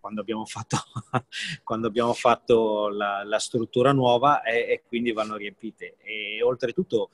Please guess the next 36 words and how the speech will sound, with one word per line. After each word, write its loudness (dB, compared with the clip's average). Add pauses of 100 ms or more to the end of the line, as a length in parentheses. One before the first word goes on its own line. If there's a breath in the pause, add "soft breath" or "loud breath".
(300 soft breath)
eh, -20
sai, 0
qua, 0
eh, -4
stiamo -2
a 2
tanti -2
chilometri 2
comunque -2
dal -4
primo -10
centro -8
abitato -8
possibile, -12
per -20
cui 0 (840)
per -4
far -2
venire -2
qui 2
le 2
persone -2
bisogna -8
anche -4
offrirgli -6
sempre -6
qualcosa -6
di -18
diverso, -12 (400 soft breath)
o -8
almeno -8
questo -4
è 0
un -4
po' 0
il -10